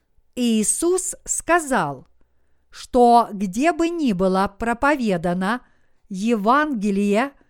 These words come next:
там будет сказано в память о поступке женщины, которая возлила дорогое благовонное масло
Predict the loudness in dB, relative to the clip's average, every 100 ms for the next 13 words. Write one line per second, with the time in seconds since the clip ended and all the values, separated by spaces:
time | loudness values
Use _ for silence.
0 | _ _ _ _ 0 2 2 -2 -4 -2
1 | -4 -6 -6 -2 -2 -2 -2 -2 -4 -6
2 | -2 0 0 -2 -4 -8 -4 -2 -2 -2
3 | -4 -6 -6 -8 -4 -2 0 -2 -2 -6
4 | -6 -6 -6 -8 -12 _ _ _ _ _
5 | -4 -2 0 2 2 2 2 2 0 -6
6 | -6 -2 -2 -2 -4 -2 0 0 0 -2
7 | -8 _ _ _ _ -16 -2 2 4 4
8 | 2 0 0 2 2 0 -2 -2 0 2
9 | 2 2 2 0 0 -2 0 0 -2 -4
10 | -6 -6 -4 -4